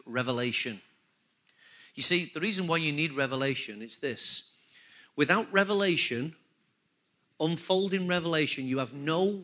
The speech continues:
way, no capacity, no means to move forward. You have to have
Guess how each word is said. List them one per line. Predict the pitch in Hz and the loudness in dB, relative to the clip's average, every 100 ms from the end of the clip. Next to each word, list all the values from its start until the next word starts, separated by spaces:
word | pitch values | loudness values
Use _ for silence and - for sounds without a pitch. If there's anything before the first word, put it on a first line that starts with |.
| 147 | -2
way, | 165 139 117 139 127 | 2 2 0 -4 -6
no | 156 185 | -6 -6
capacity, | - _ - 180 - 135 - 120 143 | -10 _ -10 -6 -6 -8 -6 -8 -6
no | 139 170 | -2 0
means | 180 175 156 131 123 135 - - - _ _ _ _ _ - | 0 0 0 0 -2 0 -2 -4 -18 _ _ _ _ _ -6
to | 135 | -2
move | 135 139 | 2 2
forward. | - 139 131 110 - - _ _ _ _ _ _ _ _ _ _ _ _ _ _ _ _ _ _ _ _ _ _ _ _ _ _ _ _ _ _ _ _ _ _ - | 2 0 0 -2 -8 -18 _ _ _ _ _ _ _ _ _ _ _ _ _ _ _ _ _ _ _ _ _ _ _ _ _ _ _ _ _ _ _ _ _ _ -2
You | 139 | 0
have | - 220 - - | 4 4 2 -6
to | 147 | -4
have | 196 185 127 131 | 2 4 2 -4